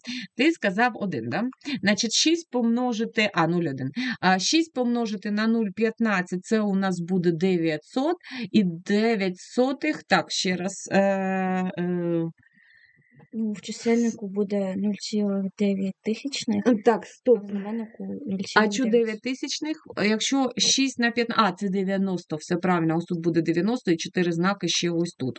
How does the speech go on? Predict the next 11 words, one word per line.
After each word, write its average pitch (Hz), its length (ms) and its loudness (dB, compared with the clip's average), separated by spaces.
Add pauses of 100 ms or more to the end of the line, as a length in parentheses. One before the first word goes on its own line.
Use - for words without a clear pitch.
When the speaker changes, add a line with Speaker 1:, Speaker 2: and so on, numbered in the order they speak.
(140)
Speaker 1:
Ось 202 500 0
так - 280 -4
буде. 117 240 -4 (320)
На 185 120 4
нуль 190 140 2
цілих 180 440 0
дев'ять, 254 340 0
значить, 185 340 -2
буде 220 280 2
нуль 196 340 2
один. 135 400 -6